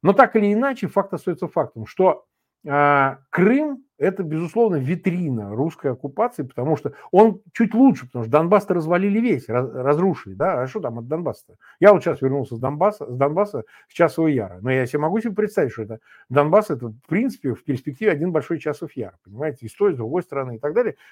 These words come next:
Всё по вине тех, кто его оккупировал, потому что, э, Донецк, кстати, витрина этого, стадион, там всё, что было там построено к чемпионату мира, ну, мы же видим,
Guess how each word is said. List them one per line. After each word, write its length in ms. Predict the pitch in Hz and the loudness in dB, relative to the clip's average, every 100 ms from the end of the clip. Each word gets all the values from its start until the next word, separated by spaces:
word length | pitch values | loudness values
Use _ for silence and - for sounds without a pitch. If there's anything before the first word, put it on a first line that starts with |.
| _ | _
Всё 200 | - 240 | 0 2
по 120 | 208 | 4
вине 300 | 147 147 196 | 2 2 0
тех, 240 | 196 185 | 2 0
кто 200 | 190 - | 0 -2
его 560 | 139 135 170 165 - 143 131 | 0 0 0 -4 -8 -8 -6
оккупировал, 460 | 156 202 160 101 | -2 2 2 2
потому 320 | - 104 107 104 | -6 -12 -12 -10
что, 260 | 113 107 - _ _ _ _ _ | -8 -8 -10 _ _ _ _ _
э, 220 | 117 110 | -10 -4
Донецк, 420 | 113 160 202 240 - | 2 4 4 2 -2
кстати, 260 | 160 123 | -4 -2
витрина 400 | 127 139 123 110 | -4 -2 -2 -2
этого, 260 | 131 156 120 | -2 -4 -6
стадион, 640 | - 160 123 120 190 165 | -8 -6 0 4 4 4
там 140 | 131 117 | -2 -6
всё, 180 | - 165 | -2 -2
что 140 | - | 0
было 340 | 131 160 131 110 | 2 2 2 -2
там 180 | 107 98 | -8 -6
построено 480 | 131 - 143 117 | -6 2 2 2
к 40 | 101 | -6
чемпионату 500 | 113 113 117 110 127 | -8 -6 -6 -6 -6
мира, 240 | 160 151 | -4 -4
ну, 280 | 123 139 110 123 | -4 -4 -4 -2
мы 120 | 135 | -2
же 120 | 117 | -2
видим, 400 | 151 240 180 123 | -4 -4 -6 -8